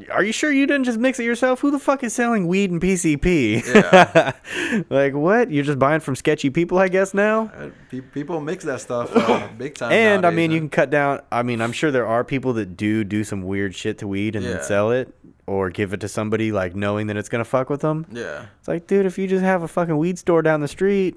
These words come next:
Speaker 1: you kinda cut out on bullshit like that, too.
Speaker 2: And we
Speaker 1: And,
Speaker 2: get a
Speaker 1: uh,
Speaker 2: lot of those guys that even they will go down to Colorado, right?
Speaker 1: Yeah.
Speaker 2: And they'll drive through, uh, they'll drive through Texas with
Speaker 1: Yeah.
Speaker 2: everything they've bought in Colorado.
Speaker 1: Yeah.
Speaker 2: Everything.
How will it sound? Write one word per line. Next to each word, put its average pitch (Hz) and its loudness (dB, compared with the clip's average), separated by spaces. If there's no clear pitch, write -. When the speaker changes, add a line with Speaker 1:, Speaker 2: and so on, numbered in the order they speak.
Speaker 1:
you 135 -4
kinda 156 2
cut 156 2
out 160 2
on 117 -2
bullshit 131 -2
like 101 -4
that, 123 0
too. 123 0
Speaker 2:
And - -6
we - 0
Speaker 1:
And, 196 0
Speaker 2:
get 185 4
a 143 4
Speaker 1:
uh, 127 0
Speaker 2:
lot 120 0
of 113 -2
those 110 -8
guys 110 -6
that 107 -8
even 117 -8
they 113 -4
will 113 -4
go 113 -4
down 104 -4
to 98 -12
Colorado, 101 -6
right? 101 -10
Speaker 1:
Yeah. 107 2
Speaker 2:
And 117 -12
they'll 113 -4
drive 110 -4
through, 107 -10
uh, 101 -10
they'll 113 -4
drive 110 -2
through 104 -10
Texas 110 -8
with 110 -12
Speaker 1:
Yeah. 117 4
Speaker 2:
everything 165 0
they've 127 -4
bought 151 -6
in 139 -10
Colorado. 127 -2
Speaker 1:
Yeah. 139 2
Speaker 2:
Everything. 151 -2